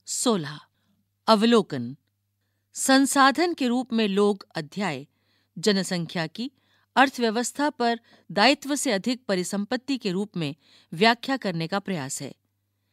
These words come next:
जब शिक्षा, प्रशिक्षण और चिकित्सा सेवाओं में निवेश किया जाता है, तो वही जनसंख्या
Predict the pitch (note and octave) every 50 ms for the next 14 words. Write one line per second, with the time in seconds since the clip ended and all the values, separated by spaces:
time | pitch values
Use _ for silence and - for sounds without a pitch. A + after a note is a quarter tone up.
0 | _ _ _ _ _ _ _ - E3 F3+ E3+ - - - A#3 - - - - A3+
1 | G#3+ G#3+ - _ _ - F#3+ F#3 - A3 - - - A3+ G#3+ G3+ G#3+ - - -
2 | - - - - A3+ G#3+ - C4 A3+ - D#4+ - - D#4+ D#4+ D4 - - A3 G3+
3 | G#3+ G#3+ A3 A#3 A3+ A3 G3 F#3 E3+ G3+ G#3+ G#3 - - - F3 D#3+ D#3 E3 D3+
4 | D3 - F3 E3+ F#3 B3 C#4+ - _ _ - - - - - _ C4+ C4 B3 B3+
5 | A#3+ E4+ F#4+ C#4 D4 A#3 G3+ F#3+ - G3+ F#3 F#3 E3 - F3 D3+ D3